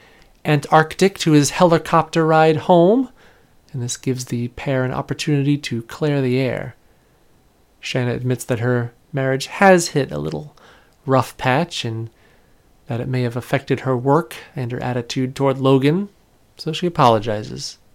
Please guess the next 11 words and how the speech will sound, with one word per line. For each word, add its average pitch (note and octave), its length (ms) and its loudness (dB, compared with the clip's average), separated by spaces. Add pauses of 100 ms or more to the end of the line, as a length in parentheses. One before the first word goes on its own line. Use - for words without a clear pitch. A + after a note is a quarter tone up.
(1120)
Wolverine A#2+ 400 -2
suggests A2+ 640 -2
that A#2 280 -6
she B2 160 -4
reach C3 260 -4
out F#3+ 180 4
to - 80 -8
Ka-Zar, - 480 -8
patch - 340 -4
things C3 240 -2
up, - 300 4